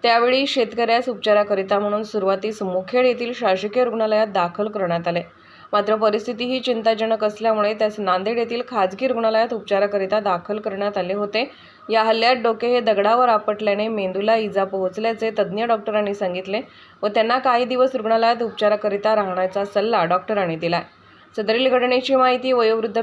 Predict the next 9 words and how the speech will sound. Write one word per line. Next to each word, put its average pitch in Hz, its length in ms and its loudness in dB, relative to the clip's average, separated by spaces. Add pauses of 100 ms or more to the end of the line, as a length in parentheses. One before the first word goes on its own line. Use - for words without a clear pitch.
पित्याने 220 360 0
मुखेड 220 400 -2
येथील 233 300 -2
वन 202 220 2
विभाग 247 320 0
कार्यालयात 233 400 0
जाऊन 220 280 0
अधिकाऱ्यांना 202 540 -2
सांगितले, 196 460 -4